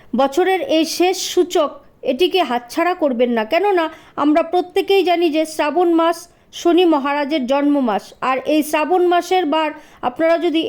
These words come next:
এই উপায় ক্রিয়াটি একবার করতে পারেন, তাহলে এর সুফল আপনারা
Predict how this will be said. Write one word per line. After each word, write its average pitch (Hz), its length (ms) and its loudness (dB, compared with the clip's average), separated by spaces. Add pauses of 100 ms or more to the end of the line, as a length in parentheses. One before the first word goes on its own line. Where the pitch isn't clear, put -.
এই 302 140 2
উপায় 330 380 -2 (320)
ক্রিয়াটি 330 380 0 (180)
একবার 302 280 -2 (100)
করতে 349 240 -2
পারেন, 294 280 0 (140)
তাহলে 294 320 0 (180)
এর 277 80 0 (120)
সুফল 349 360 0
আপনারা 294 360 0